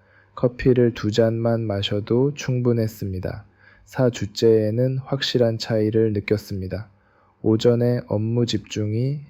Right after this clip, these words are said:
잘 됐습니다. 점심 먹고도 졸리지 않았습니다. 오후에도 커피 없이 버틸 수 있었습니다.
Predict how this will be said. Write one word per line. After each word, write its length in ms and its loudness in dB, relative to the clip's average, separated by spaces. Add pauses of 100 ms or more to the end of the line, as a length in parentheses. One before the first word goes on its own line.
잘 240 -2
됐습니다. 680 -6 (300)
점심 500 -2
먹고도 760 0
졸리지 540 0
않았습니다. 840 -6 (240)
오후에도 840 4
커피 400 0
없이 420 0
버틸 440 -2
수 420 -2
있었습니다. 880 -6